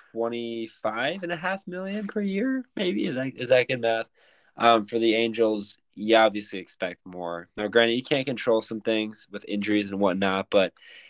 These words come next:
you know, I think he'll be relatively healthy this year. He's got potential to be great. In that Nationals campaign, he batted three nineteen, thirty-four home runs, and a hundred twenty-six R B Is, and they won the World Series. I just don't think he's gonna be living up to his contract, and that's something that's gonna be proving dividend, because then again,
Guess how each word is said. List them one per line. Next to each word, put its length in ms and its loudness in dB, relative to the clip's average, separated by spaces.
you 80 6
know, 80 8
I 40 6
think 180 -4
he'll 100 -2
be 140 0
relatively 380 0
healthy 260 -2
this 240 -8
year. 320 -6
He's 200 -12
got 240 2
potential 420 -6
to 60 -8
be 120 -8
great. 420 0
In 100 -10
that 160 -6
Nationals 460 -2
campaign, 460 -2
he 80 -2
batted 280 -4
three 200 -2
nineteen, 480 -4
thirty-four 480 -2
home 180 -6
runs, 260 -2
and 100 -6
a 40 -20
hundred 300 -12
twenty-six 480 -6
R 140 -10
B 120 -4
Is, 220 -2
and 60 -18
they 60 -14
won 140 -16
the 80 -18
World 220 -12
Series. 560 -2
I 100 4
just 100 6
don't 120 2
think 120 0
he's 140 2
gonna 160 2
be 360 0
living 380 0
up 160 -2
to 120 -6
his 120 -4
contract, 680 -4
and 80 -8
that's 200 -6
something 240 -4
that's 160 -4
gonna 160 0
be 260 2
proving 320 6
dividend, 400 2
because 280 -2
then 120 0
again, 320 2